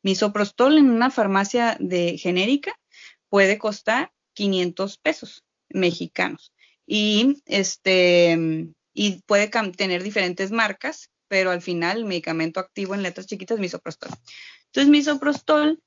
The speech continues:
tiene algunas contraindicaciones médicas, o sea, que se tiene que hacer como un historial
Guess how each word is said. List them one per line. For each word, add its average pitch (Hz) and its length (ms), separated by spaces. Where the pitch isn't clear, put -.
tiene 254 240
algunas 302 880
contraindicaciones 226 1300
médicas, 226 720
o 196 100
sea, 185 220
que 180 100
se 175 160
tiene 190 260
que 220 80
hacer 196 240
como 208 200
un 196 80
historial 185 680